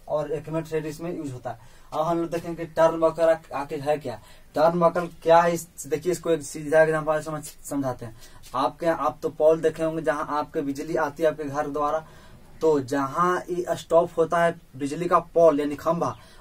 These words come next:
वहां आप देखे होंगे एक स्टेक लगा दिया जाता है, यानी छड़ की तरह स्टेक, ताकि हन-, आंधी उंधी में या किसी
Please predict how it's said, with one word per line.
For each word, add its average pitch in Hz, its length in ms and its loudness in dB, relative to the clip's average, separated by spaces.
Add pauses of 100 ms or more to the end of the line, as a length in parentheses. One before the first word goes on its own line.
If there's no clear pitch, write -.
वहां 139 260 0
आप - 200 0
देखे 147 360 0
होंगे 160 400 -2
एक 165 220 -4
स्टेक 170 360 -4
लगा 156 240 2
दिया 131 220 -4
जाता 123 140 -4
है, 139 100 -2
यानी 143 120 -6
छड़ 156 300 -4
की 156 100 -10
तरह 160 280 0 (300)
स्टेक, 151 360 -2
ताकि 147 380 -4
हन-, 139 280 -6
आंधी 139 320 -6
उंधी 160 240 -4
में 165 280 -4
या 170 300 2 (260)
किसी 151 260 -4